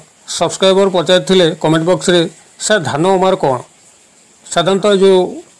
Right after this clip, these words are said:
ନୂଆ ଯୁବକ ଗୋଷ୍ଠୀର ପିଲାମାନେ, ସେମାନେ ଧାନ ଅମାର ଜାଣନ୍ତି ନାହିଁ, କାରଣ ଏ ସମ୍ପ୍ରତି ସମାଜରେ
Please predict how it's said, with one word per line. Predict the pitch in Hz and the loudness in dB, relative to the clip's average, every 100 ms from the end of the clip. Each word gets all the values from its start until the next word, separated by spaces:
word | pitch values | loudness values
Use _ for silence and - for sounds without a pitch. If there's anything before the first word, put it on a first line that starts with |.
| _ | _
ନୂଆ | 165 175 175 156 - _ _ | 2 4 2 0 -4 _ _
ଯୁବକ | 151 170 170 175 | -2 2 2 2
ଗୋଷ୍ଠୀର | 170 170 - 180 175 - - _ _ - | 2 -2 0 0 2 -2 -10 _ _ -6
ପିଲାମାନେ, | 175 165 170 165 160 - _ - | 0 0 2 0 -2 -10 _ -8
ସେମାନେ | - 190 | -2 0
ଧାନ | 156 131 165 | 0 0 0
ଅମାର | 185 180 180 | 2 2 0
ଜାଣନ୍ତି | 160 160 160 | 0 -2 0
ନାହିଁ, | 180 165 | 0 0
କାରଣ | 165 175 170 156 156 - _ _ _ _ - | 0 0 0 0 -4 -14 _ _ _ _ -2
ଏ | 170 202 208 - _ _ _ _ - | 2 2 2 -2 _ _ _ _ -12
ସମ୍ପ୍ରତି | - 175 165 185 190 | -6 -4 -2 -2 0
ସମାଜରେ | 175 175 185 180 | 0 0 2 2